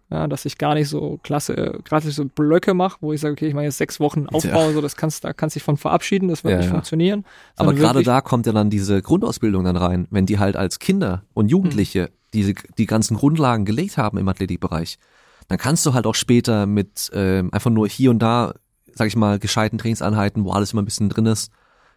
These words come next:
Speaker 2: die dann auch fit halten. Aber wenn du
Speaker 1: Mhm.
Speaker 2: dann erst entwickeln musst, wenn die schon auf diesem Niveau sind, dann kannst du halt voll vergessen eigentlich.
Speaker 1: Ja,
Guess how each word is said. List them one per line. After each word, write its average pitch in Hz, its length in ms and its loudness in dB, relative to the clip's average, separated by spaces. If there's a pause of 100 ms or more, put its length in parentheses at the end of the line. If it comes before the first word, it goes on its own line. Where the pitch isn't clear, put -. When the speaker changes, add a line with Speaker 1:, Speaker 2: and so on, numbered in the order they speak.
Speaker 2:
die - 40 -8
dann 104 140 2
auch 98 120 -2
fit - 240 -2
halten. 90 320 -4 (300)
Aber 98 160 0
wenn 98 100 4
du 98 80 4
Speaker 1:
Mhm. - 40 2
Speaker 2:
dann 104 160 2
erst 113 260 -2
entwickeln 156 400 2
musst, 101 220 0
wenn 101 120 4
die 101 60 2
schon 104 160 -2
auf 98 80 -2
diesem 98 200 -2
Niveau 95 260 0
sind, 127 220 -2
dann 92 80 -2
kannst 98 220 -8
du - 40 -6
halt 92 100 -10
voll - 160 -8
vergessen - 420 -6
eigentlich. 80 440 -8
Speaker 1:
Ja, 143 200 -4